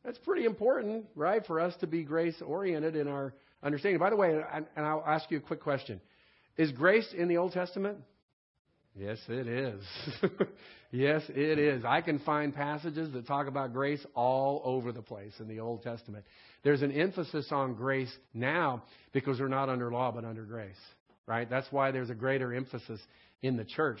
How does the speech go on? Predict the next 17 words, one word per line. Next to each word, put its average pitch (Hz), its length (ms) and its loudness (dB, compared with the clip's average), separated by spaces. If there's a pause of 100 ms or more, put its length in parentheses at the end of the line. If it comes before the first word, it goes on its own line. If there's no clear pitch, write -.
(100)
'cause 104 140 -10
we're 110 140 -6
not 113 180 -4
under 104 260 -8
law 104 340 -8 (420)
but 107 140 -4
under 98 200 -6
grace. 92 400 -10 (1160)
It's 147 160 0
perfectly 190 560 2
fine 180 340 2
to 165 100 2
invite 151 360 4
them 160 220 0
to 147 60 0
your 143 400 4
church, 233 400 -2